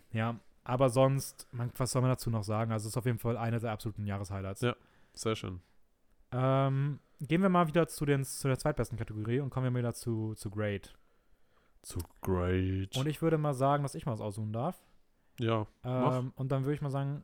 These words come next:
Speaker 1: ich mach einfach mal, immer wenn ich aussuche, mache ich mal Sachen, die auch nur ich gesehen
Speaker 2: Ja, ja,
Speaker 1: habe.
Speaker 2: klar, macht schon Sinn.
Speaker 1: Deswegen würde ich mal, ähm, zu Nomadland gehen.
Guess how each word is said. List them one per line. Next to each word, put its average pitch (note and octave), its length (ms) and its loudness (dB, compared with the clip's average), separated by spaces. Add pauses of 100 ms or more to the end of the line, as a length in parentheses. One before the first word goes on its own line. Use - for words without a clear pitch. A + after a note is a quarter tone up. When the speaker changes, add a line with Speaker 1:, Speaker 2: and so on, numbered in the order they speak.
(120)
Speaker 1:
ich C3 160 -2
mach C#3 100 6
einfach C3 220 2
mal, B2+ 180 6
immer C#3 140 2
wenn C3 80 4
ich C3 100 0
aussuche, B2+ 260 0
mache A#2+ 140 2
ich A#2 80 -2
mal A#2+ 80 2
Sachen, A2+ 200 2
die A#2 60 0
auch G2+ 60 -2
nur A#2 120 -2
ich A#2 120 -12
gesehen G#2 220 0
Speaker 2:
Ja, A2+ 80 8
ja, A2+ 100 12
Speaker 1:
habe. G#2+ 80 8
Speaker 2:
klar, G2 220 0 (120)
macht G#2+ 220 -2
schon G2+ 140 -4
Sinn. G2 180 -4 (220)
Speaker 1:
Deswegen C#3 320 2
würde D3 180 4
ich D#3 180 -2
mal, C#3+ 520 4 (720)
ähm, B2+ 720 2 (500)
zu C#3 640 0
Nomadland E3 500 2
gehen. F2 300 -8